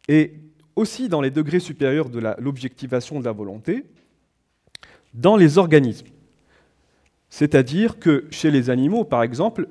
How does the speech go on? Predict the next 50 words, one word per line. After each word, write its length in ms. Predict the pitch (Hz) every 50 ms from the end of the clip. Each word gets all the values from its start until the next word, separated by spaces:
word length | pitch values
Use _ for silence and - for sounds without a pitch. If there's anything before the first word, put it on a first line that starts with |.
| - -
il 120 | 139 127
nous 200 | 120 120 110 123
explique 360 | 120 - - - 214 208 -
que 80 | - 143
le 100 | 135 127
monde 260 | 131 160 160 131 - -
animal 420 | 127 120 120 123 143 165 165 131 113
et 60 | 104
que 120 | - 117
le 80 | 113 113
monde 240 | 120 127 123 120 - -
humain 340 | 139 151 175 214 269 269 - - _ _ _ _ _ _ -
est 100 | 175 214
gouverné 640 | 175 180 156 127 135 123 123 123 143 185 226 - - -
essentiellement 680 | 208 202 - - 170 160 160 - 131 123 127 175 208
par 180 | - - 151 135
les 80 | 123
conflits 300 | 127 151 147 147 - 185
de 80 | 147 123
force 320 | - - 156 165 - - -
et 60 | 135
par 180 | - 147 131 127
la 100 | 120 107
lutte. 300 | 95 - - - - _ _ _ _ _ _ _ _
Les 180 | 123 123 123 143
animaux 320 | 139 143 143 147 143 127
s'entretuent, 640 | - - 127 120 113 - - 143 - - 202 220 220 - _ _ _ _
luttent 400 | 131 135 165 196 190 185 - -
pour, 180 | - 147 143 113
le 120 | 139 127
plus 160 | 120 - 160
fort 260 | 151 - 147 151 147 131
va 100 | 123 123
manger 280 | 120 120 117 110 113 110
le 80 | 104
plus 140 | - - 143
faible. 380 | - - 175 185 190 185 208 - - _ _ _ _ _ _ _ -
Dans 240 | - 117 139 147 147
les 180 | 143 143 135 156
êtres 200 | 151 - - 151
humains, 240 | 143 147 151 147 143
dans 120 | 143 135
les 60 | 127
sociétés, 380 | 160 - - - 143 127 - 151
il 20 |
y 20 | 135
a 40 | 120
toujours 300 | - 135 127 139 139 123
des 120 | 123 117
conflits. 440 | - 139 143 143 - 185 220 247